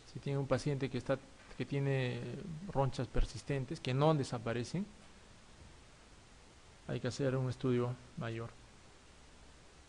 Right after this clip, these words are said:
Un paciente de cincuenta y dos años presenta por primera vez una erupción de lesiones pruriginosas, abonosas,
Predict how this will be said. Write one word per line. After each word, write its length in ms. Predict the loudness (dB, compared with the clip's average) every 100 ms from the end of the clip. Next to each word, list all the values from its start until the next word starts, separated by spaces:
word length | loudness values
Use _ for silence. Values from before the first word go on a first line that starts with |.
| -20 -20 -20 -20 -20 -20 -20 -20 -20 -20 -20 -20 -20 -20 -10 -2
Un 100 | 4
paciente 360 | 6 6 6
de 80 | 6
cincuenta 320 | 6 2 4
y 40 | 4
dos 160 | 4
años 340 | 4 4 2 -2
presenta 460 | 0 0 2 2 2
por 180 | 2 0
primera 260 | 0 2
vez 140 | 4 4
una 100 | 2
erupción 280 | 2 2 2
de 80 | 4
lesiones 320 | 4 2 0
pruriginosas, 920 | 4 4 4 4 8 8 6 -4 -8 -2
abonosas, 840 | 2 4 6 6 6 2 -8